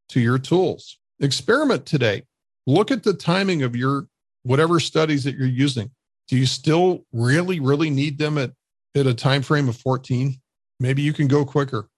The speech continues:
And then volatility. Do you understand where volatility is in the context of mean reversion? Is it likely to expand or contract from the current values? And will you have more edge in buying or selling against that change? Let me throw out some examples here,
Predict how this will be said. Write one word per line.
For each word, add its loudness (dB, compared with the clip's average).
And 2
then 2
volatility. 0
Do -8
you -2
understand 0
where 0
volatility 0
is 0
in 2
the 0
context -2
of -2
mean 0
reversion? 0
Is 2
it -2
likely -2
to 4
expand 0
or 2
contract -4
from 0
the -2
current -2
values? -2
And 2
will 4
you 4
have 4
more 0
edge -4
in 0
buying -2
or 0
selling -2
against -6
that -4
change? -8
Let 0
me 2
throw 2
out -4
some -4
examples -2
here, -8